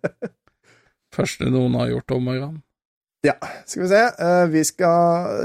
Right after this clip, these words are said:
Speaker 2: ja, også si-, siden jeg fant på, på pressfire dot N O, så fant jeg en GameCube-quiz. Har du lyst til å ta den?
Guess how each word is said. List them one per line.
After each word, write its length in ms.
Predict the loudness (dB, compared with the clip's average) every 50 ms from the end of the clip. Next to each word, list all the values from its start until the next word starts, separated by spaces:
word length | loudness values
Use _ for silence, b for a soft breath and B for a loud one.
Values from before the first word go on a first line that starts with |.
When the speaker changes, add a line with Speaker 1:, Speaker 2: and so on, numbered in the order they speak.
| 2
Speaker 2:
ja, 140 | 4 4 4
også 240 | 4 4 4 2 0
si-, 220 | 0 2 0 0 0 0 0
siden 460 | 0 0 0 0 -2 -4 -4 -4 -4
jeg 160 | 0 0 -2
fant 460 | 0 2 0 0 0 -2 _ _ -2 -2 -2 -2
på, 240 | -4 -4 0 2 4 4 4 4 2 0 -4 -8 -10 -4
på 140 | 0 2 2 4 2 2 2 0 0 0
pressfire 540 | 0 0 0 0 0 0 2 2 2 2 2
dot 160 | 2 2 4
N 160 | 2 2 2
O, 120 | -2 -4 -6 _ _ _ _ _ _ _ _ _ _ _ _ _ _ _ _ -4
så 120 | -2 -2 0
fant 240 | 0 -2 -2 -2
jeg 220 | 0 0 0 0 -2 -2
en 240 | -2 0 0 0 -2 -4 _ -16 -14
GameCube-quiz. 1400 | -8 -6 -4 -4 -4 -6 -10 -12 _ -14 -8 -4 -2 -2 -2 -2 -6 -10 _ _ _ _ -4 0 2 2 4 4 2 0 0 -4 -6 _ _ _ _ _ _ _ _ _ -4
Har 120 | 0 4 4
du 20 | 6
lyst 280 | 4 4 2 0 -2 -2
til 80 | -2
å 60 | -2
ta 240 | -2 -2 2 2 4
den? 240 | 4 4 2 2 -2